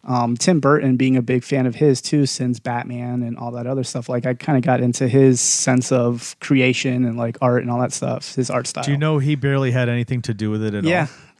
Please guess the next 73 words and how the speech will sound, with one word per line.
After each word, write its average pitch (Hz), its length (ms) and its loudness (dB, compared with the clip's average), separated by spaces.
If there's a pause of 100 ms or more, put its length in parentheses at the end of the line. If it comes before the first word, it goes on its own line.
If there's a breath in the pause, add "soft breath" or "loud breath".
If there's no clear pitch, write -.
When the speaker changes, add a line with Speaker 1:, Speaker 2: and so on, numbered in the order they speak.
(120)
Speaker 1:
That 151 80 2
was, 160 240 0
uh, 139 180 2 (160)
I - 20 -2
was 147 120 2
gonna 147 100 2
say, 170 160 0
like, 135 240 0
the, 135 400 2
how 139 280 0
the 131 200 -4
movies 131 380 -4
were 135 80 -4
made 131 260 0
for 139 180 -8
the 123 240 -10
Christmas 151 400 -6
ones. 185 240 -2
That 156 140 2
was 147 100 2
the 151 60 -2
one 135 100 2
I 139 100 2
watched, 123 260 0
was 127 140 -4
The 131 40 -4
Nightmare. 123 320 -4
I 123 60 -4
didn't 131 140 -4
watch 139 180 4
the - 100 -6
Speaker 2:
Okay, 127 60 2
Speaker 1:
Elf 98 180 -4
one. 139 80 2
Speaker 2:
good, 120 220 2
good. 131 200 2
So 139 100 0
you 123 100 4
did 131 180 0
see 120 180 -2
that 98 220 -2
one. 92 260 -8
Speaker 1:
<clears throat> - 40 -20
Yeah, 151 180 2
I 143 40 2
saw 147 240 0
that. 139 260 -2
So 151 120 0
I 139 100 2
saw, 196 220 2
like, 147 160 2
he 180 140 4
barely, 147 380 2
'cause 143 180 0
at 151 140 2
the 147 80 2
same 151 180 4
time 160 260 2
he 151 120 4
was 143 120 2
filming 151 300 2
Batman 127 420 -6
too, 135 280 0
so 127 240 -4
he 131 100 2
was 117 160 4
Speaker 2:
Yeah. 98 60 -4
Speaker 1:
kinda 135 180 0
just 131 220 -2
like, 123 360 -2
yeah, 143 140 -2
whatever. 120 380 -4
But 120 320 -8